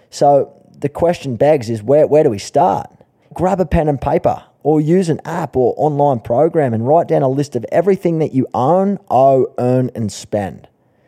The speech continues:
Everything you own, owe, earn, and spend. This is your starting point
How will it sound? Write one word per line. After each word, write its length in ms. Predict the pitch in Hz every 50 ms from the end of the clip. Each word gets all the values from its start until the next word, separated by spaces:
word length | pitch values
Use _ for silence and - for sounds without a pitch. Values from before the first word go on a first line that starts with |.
| _ _ _ _ _ _ _ -
Everything 440 | 117 123 - 165 156 - 151 143 135
you 180 | 120 110 - _ _ -
own, 400 | 117 131 143 147 160 165 156 - - -
owe, 400 | - 117 117 117 117 120 120 - - _ -
earn, 300 | 101 110 110 110 113 -
and 200 | - 104 101 92
spend. 380 | - - - 104 101 90 90
This 180 | 104 143 - -
is 100 | 160 139
your 140 | 143 131 117
starting 540 | - - - 123 107 110 110 104 107 104 104
point 340 | - - 104 92 - -